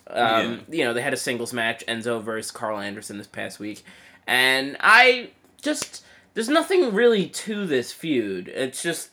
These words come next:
Speaker 1: like, there's
Speaker 2: <laughs>
Speaker 1: nothing else for the, either team to do at this point.
Speaker 2: Right.
Speaker 1: And it's a Raw pay-per-view,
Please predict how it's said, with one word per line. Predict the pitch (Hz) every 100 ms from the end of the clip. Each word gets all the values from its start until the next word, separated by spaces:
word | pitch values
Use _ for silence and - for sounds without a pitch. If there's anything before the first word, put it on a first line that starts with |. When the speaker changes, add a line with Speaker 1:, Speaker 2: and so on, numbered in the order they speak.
| -
Speaker 1:
like, | 147 131
there's | - 160
Speaker 2:
<laughs> |
Speaker 1:
nothing | 156 175 160 156
else | 156 147
for | - 135
the, | 131 -
either | 151 139 131
team | - 139 123
to | 120
do | 123 131 101 90 -
at | 101
this | - -
point. | - 107 98 92 _
Speaker 2:
Right. | 110 95 90 - _ -
Speaker 1:
And | 135 135
it's | 135
a | 135
Raw | 143 165
pay-per-view, | 139 180 208 170 123 117 113 117